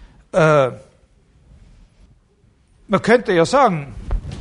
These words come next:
solange wir nur damit konfrontiert wären,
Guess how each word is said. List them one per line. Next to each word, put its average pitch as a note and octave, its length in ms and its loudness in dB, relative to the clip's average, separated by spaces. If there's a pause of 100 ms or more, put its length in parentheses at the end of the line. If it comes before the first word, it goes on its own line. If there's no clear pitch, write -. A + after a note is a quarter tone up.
(720)
solange G#3+ 440 0
wir A#3 100 -4
nur A#3 180 -2
damit A3 360 -4
konfrontiert G3 800 -8
wären, C#3 680 -4